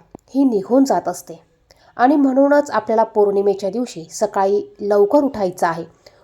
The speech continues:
उठल्यावर प्रत्येकाने अंघोळीच्या पाण्यामध्ये जर का तुमच्या घरात तुम्ही तीर्थस्नानावरून एखाद्या पवित्र नदीचं तीर्थ आणलेलं असेल तर तुम्ही ते तीर्थ अंघोळीच्या पाण्यामध्ये टाकू शकतात किंवा तुमच्याकडे गंगाजल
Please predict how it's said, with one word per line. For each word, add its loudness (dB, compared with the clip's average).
उठल्यावर 2
प्रत्येकाने -2
अंघोळीच्या -4
पाण्यामध्ये -6
जर 6
का 2
तुमच्या -2
घरात -2
तुम्ही -2
तीर्थस्नानावरून -2
एखाद्या 0
पवित्र -2
नदीचं -2
तीर्थ 0
आणलेलं -2
असेल -8
तर -6
तुम्ही 0
ते 0
तीर्थ -6
अंघोळीच्या 0
पाण्यामध्ये 0
टाकू -6
शकतात -10
किंवा 4
तुमच्याकडे 0
गंगाजल 2